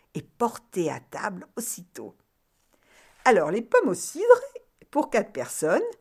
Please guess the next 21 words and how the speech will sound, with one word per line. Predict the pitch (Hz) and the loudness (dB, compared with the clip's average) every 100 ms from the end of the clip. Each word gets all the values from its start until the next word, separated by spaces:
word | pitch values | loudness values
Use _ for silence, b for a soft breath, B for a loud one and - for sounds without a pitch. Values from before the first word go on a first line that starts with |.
| _ _ _ - | _ _ _ 0
un | 392 | 0
kilo | 415 294 208 196 | 2 0 2 0
de | 151 156 | -2 -6
grosses | - - 403 - | -2 2 2 0
pommes, | - - 208 453 - _ _ _ _ _ _ - | 0 0 0 -4 -10 _ _ _ _ _ _ -12
de | - | -6
très | 165 - - 403 453 | -6 -6 4 8 6
grosses | 214 160 160 | 4 -10 -12
pommes, | - - 135 254 277 - _ _ _ _ _ _ _ _ _ _ _ | -12 -6 -4 -2 -4 -10 _ _ _ _ _ _ _ _ _ _ _
un | - - | -2 4
décilitre | 359 370 277 247 247 - | 2 2 -2 -2 -2 0
et | |
demi | 202 190 185 | 0 2 0
de | 156 | -4
cidre | 147 170 147 147 | -6 -8 -8 -8
doux, | 147 226 427 - b b b b b b | -4 -2 -2 -6 b b b b b b
cent | - 285 302 | 4 8 8
grammes | 240 220 202 175 | 6 4 4 0
de | 143 160 160 | -2 -2 -2
raisin | 147 285 247 196 | 2 2 2 0
noir | 175 165 156 147 160 | 0 2 2 0 -6